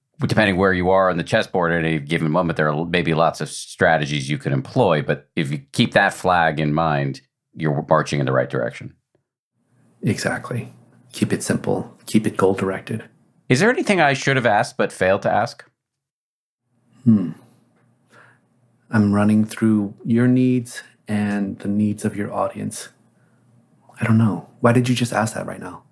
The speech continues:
Speaker 1: When we're getting toward the end of our time, I usually like to ask people that question because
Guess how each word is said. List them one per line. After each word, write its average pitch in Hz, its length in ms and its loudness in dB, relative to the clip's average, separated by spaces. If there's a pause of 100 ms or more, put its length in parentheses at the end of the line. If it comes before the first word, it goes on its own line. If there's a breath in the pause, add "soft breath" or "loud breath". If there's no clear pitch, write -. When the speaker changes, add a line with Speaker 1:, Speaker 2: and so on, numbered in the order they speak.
(760)
Speaker 1:
When 135 220 4
we're 131 120 4
getting 135 260 2
toward 131 240 0
the 127 120 -2
end 123 260 2
of 107 300 -2
our 104 160 2
time, 110 420 2
I 98 80 2
usually 104 380 2
like 98 220 2
to 87 120 0
ask 90 320 0
people 85 500 0
that 80 240 2
question 85 440 0
because 78 1000 0